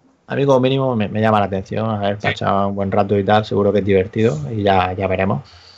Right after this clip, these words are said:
Speaker 1: Si os parece, voy a decir un poquito los lanzamientos y tal y, y nada, y entramos ya de lleno. Que simplemente pues ha salido ya un parche nuevo de No Man's Sky que co-, que reduce la borrosidad en PlayStation V R.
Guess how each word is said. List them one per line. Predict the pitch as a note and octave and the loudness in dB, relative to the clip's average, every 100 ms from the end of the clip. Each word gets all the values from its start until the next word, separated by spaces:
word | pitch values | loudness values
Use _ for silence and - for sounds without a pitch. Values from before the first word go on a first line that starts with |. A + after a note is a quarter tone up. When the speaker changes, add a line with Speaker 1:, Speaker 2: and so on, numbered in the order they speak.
| - - - | -20 -20 -8
Speaker 1:
Si | B2 | -4
os | |
parece, | - A#2+ A#2+ B2+ A#2+ - - | 2 2 6 6 4 -8 -10
voy | F3+ A#2+ B2+ | -4 4 6
a | B2 | 8
decir | A#2+ B2 A#2 | 6 2 0
un | A#2 A2+ | 0 -4
poquito | A2+ A2+ A#2 A2+ A2 G#2+ G#2+ G#2 G#2 G#2 | -2 -2 0 2 2 0 -4 -4 -4 -4
los | G#2 | -2
lanzamientos | G#2 G#2+ A2 G#2+ A2+ A2+ G#2 | 0 0 2 2 2 0 -2
y | G2+ | 0
tal | A#2 C#3 D#3+ | 2 2 2
y, | C3+ A2 G2 F#2+ F#2+ F#2 F#2+ G2 _ _ - | 0 0 -2 -4 -6 -6 -8 -10 _ _ -6
y | A2+ | -2
nada, | G2+ F#2 | 0 0
y | F#2+ | 0
entramos | F#2 A#2 G#2 | 2 2 2
ya | G2+ G2 G2 | 2 0 0
de | G2 | -2
lleno. | G2+ G2 G2 - | -4 -6 -8 -12
Que | A2 | -12
simplemente | - A2+ A2+ A2 A#2 | -6 -2 2 4 6
pues | A#2 A2+ | 4 4
ha | A#2+ | 2
salido | A#2 A#2+ | 4 4
ya | A#2 A#2 | 4 4
un | G#2+ | 0
parche | - B2+ - A2+ | -2 -4 -2 -6
nuevo | A#2 A#2 A2 | -2 0 0
de | G#2+ A2 | -2 -4
No | A2+ | -2
Man's | A2+ A2 G#2+ | 0 -2 -8
Sky | - A#2+ D3 D#3+ | -2 0 0 -2
que | C3+ A2 | -6 -4
co-, | A2 G#2 | -2 -2
que | A2 | -2
reduce | A2 A2 A#2 | 2 2 2
la | G#2+ | 2
borrosidad | G#2 G#2+ - A2 A2 | 2 0 0 0 0
en | G#2+ | 0
PlayStation | A2+ A2 A2 G#2+ | -2 -2 -4 -4
V | G#2 | 0
R. | A#2 D3 | 2 2